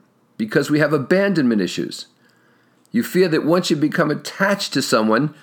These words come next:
that person may leave you or reject you or insult you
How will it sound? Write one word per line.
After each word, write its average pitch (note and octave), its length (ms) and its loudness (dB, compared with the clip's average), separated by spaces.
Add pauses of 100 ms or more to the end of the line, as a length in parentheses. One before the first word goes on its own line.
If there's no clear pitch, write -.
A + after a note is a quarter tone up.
(280)
that F3 200 0
person D3 360 0
may D#3 140 2
leave F#3 360 2
you A2 160 2
or C3+ 100 2
reject D3 680 -2
you G2 200 2
or C#3 140 2
insult F#3+ 500 0
you G2 240 -2